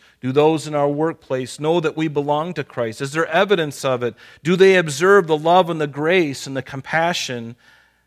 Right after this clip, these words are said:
and yet gravity and holiness in us? Or are we laughing and doing all the things that everybody else does? Is our life a fragrance? Is our life a living sacrifice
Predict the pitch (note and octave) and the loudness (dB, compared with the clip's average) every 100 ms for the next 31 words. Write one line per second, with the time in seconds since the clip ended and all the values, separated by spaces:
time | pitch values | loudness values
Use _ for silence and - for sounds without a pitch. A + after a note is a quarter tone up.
0 | _ _ _ _ _ - B2+ D3 C#3 C3+ | _ _ _ _ _ -10 -4 -4 -4 -4
1 | D3 D3+ C3 A#2+ A2+ G#2 - D3 C3 A#2 | -2 -2 -4 -6 -10 -12 -10 -8 -8 -10
2 | A2+ G#2+ - C3 B2 G#2 G2+ - - _ | -12 -16 -16 -14 -14 -14 -18 -20 -20 _
3 | _ _ _ - C3+ C#3 C#3 C3 C#3 D3 | _ _ _ -8 -4 -2 -2 -2 -2 -2
4 | - C3 A#2+ A#2+ C#3 C3+ C3 B2+ A#2+ - | -6 -10 -10 -8 -8 -6 -8 -8 -10 -12
5 | C3 B2+ B2 B2+ B2+ A#2+ A#2+ A#2+ B2+ - | -12 -12 -10 -10 -10 -12 -10 -10 -10 -16
6 | A2 F#2+ G#2 - C3 D#3 C3+ D3 D3+ C3+ | -18 -18 -16 -8 -4 -4 0 -2 -2 -10
7 | - C#3 C#3+ C3 G#2+ C3 C#3 C#3+ C#3 E3 | -12 -8 -8 -8 -10 -4 0 0 2 2
8 | F3 C3+ C3 D3 D#3 D#3 D3 - C#3+ C#3 | 2 -6 -4 -4 -4 -6 -10 -14 -12 -12
9 | - A#2+ - G2+ F2 _ _ | -14 -20 -18 -20 -20 _ _